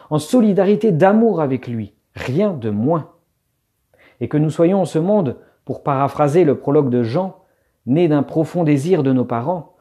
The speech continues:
ou nés d'un rapport désiré, ou nés du seul fait de la biologie,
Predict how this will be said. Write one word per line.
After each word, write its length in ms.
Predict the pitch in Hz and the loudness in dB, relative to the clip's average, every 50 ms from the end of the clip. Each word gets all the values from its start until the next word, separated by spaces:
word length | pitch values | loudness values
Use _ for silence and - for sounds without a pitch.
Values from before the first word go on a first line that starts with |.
| _ - - | _ -10 -4
ou 80 | - 151 | 0 0
nés 160 | 165 180 175 | 2 2 2
d'un 120 | 151 156 151 | 2 0 0
rapport 340 | 131 160 147 - 165 147 | 0 0 0 0 0 0
désiré, 580 | 143 143 139 123 131 139 139 170 175 160 - _ _ _ _ _ _ - | 0 0 0 0 0 0 -2 -2 -4 -6 -10 _ _ _ _ _ _ -4
ou 120 | 147 147 | -2 0
nés 180 | 151 160 160 156 | 0 2 0 0
du 180 | 143 143 151 | -2 -2 -4
seul 280 | 135 - - 147 139 127 | -4 -4 -2 -2 -2 0
fait 180 | - - 165 | 0 0 0
de 140 | 160 135 135 | 0 2 2
la 120 | 131 127 123 | 2 2 0
biologie, 640 | 117 123 127 139 127 123 117 110 120 175 180 - | 0 0 0 2 2 2 0 0 -4 -8 -10 -12